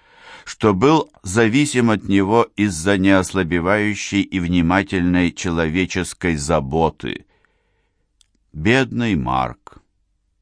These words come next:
Как остро он страдал от того, что ему приходилось принимать заботу,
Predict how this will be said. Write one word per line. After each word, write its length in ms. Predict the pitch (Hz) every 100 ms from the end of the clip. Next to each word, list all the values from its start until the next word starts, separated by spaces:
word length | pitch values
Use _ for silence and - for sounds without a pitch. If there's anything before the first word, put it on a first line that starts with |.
| _ _ _ _
Как 300 | - 101 98
остро 460 | 101 127 120 - 101
он 200 | 95 95
страдал 600 | - - 95 87 95 85
от 180 | 80 -
того, 460 | 82 73 95 101 - _ _ _ _ _ - -
что 220 | - -
ему 500 | 113 110 117 135 - _ -
приходилось 960 | - 123 - 127 110 143 160 143 131 -
принимать 640 | - 120 123 127 123 117 82
заботу, 880 | 67 78 78 82 175 180 165 165